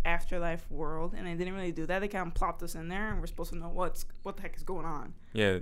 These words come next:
Speaker 2: yeah, they just threw us in there.
Speaker 1: Yeah.
Speaker 2: And, uh, even, like, I guess the intention was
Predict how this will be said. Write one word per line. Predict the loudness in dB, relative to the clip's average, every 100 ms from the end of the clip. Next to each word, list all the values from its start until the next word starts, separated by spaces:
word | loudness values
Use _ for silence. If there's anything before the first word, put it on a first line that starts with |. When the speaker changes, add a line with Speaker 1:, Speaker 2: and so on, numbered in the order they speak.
| 0
Speaker 2:
yeah, | -2
they | 0 -2
just | -4 -4
threw | -4
us | -4 -4
in | -6 -6
there. | -6
Speaker 1:
Yeah. | -6 -8 -8 -8 -8 -6
Speaker 2:
And, | -4 -2 2
uh, | 2 2 -2 -8 -4
even, | -2 0 0 -2
like, | -2 -4 -6 -6 -6 -6 -8 -8 -4
I | -2
guess | 2 0 0 -8 -10 -6
the | -2
intention | -2 -2 -2 -2 -2 -2
was | -4